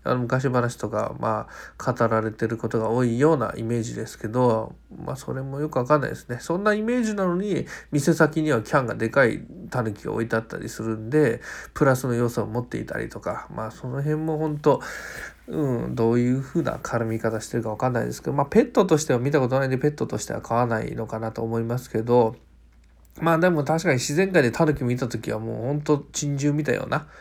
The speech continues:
「タヌキだよ」みたいな空気感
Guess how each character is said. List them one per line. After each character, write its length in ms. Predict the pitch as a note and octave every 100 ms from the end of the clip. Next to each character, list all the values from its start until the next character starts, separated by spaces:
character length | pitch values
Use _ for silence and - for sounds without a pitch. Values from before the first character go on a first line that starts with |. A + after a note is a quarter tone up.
| - - - - - - -
「タ 360 | - - F3
ヌ 140 | F3+ D#3
キ 160 | C#3+
だ 160 | B2 A#2+
よ」 140 | G#2+ G#2
み 100 | G#2+
た 120 | A2+
い 40 |
な 140 | A#2 A2
空 200 | - A#2+
気 140 | A2+ -
感 280 | A2 D#3+